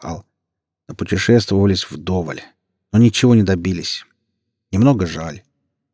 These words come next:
Но у нас остались наши пьесы. И новый друг». Улыбнувшись, он взглянул на девушку. «Красотка, ты молодец!» — подхватил Экс. «Если бы не ты, из нас получилось бы отличное жаркое!» «Ладно,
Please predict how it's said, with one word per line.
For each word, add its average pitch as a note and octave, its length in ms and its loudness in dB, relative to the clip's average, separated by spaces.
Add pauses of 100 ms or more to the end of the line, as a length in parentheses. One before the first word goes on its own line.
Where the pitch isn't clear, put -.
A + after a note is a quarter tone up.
(260)
Но G#2 80 2
у B2 40 6
нас D3 200 4
остались C3 400 0
наши A2 220 -2
пьесы. G2+ 520 -4 (720)
И E2 80 -10
новый A2+ 240 2
друг». G#2 460 -2 (280)
Улыбнувшись, F2+ 560 -6
он E2+ 120 -6
взглянул E2+ 420 -8
на F2+ 140 -6
девушку. E2+ 500 -12 (720)
«Красотка, - 640 -2
ты A2 100 2
молодец!» — C#3 680 2 (100)
подхватил - 480 -10
Экс. - 320 -12 (260)
«Если C#3 240 2
бы C#3 100 6
не C3+ 120 6
ты, - 320 2 (140)
из G#2 120 0
нас B2+ 160 2
получилось A#2 480 2
бы F#2+ 140 0
отличное E3 500 0
жаркое!» D3+ 540 2 (640)
«Ладно, F#2+ 560 0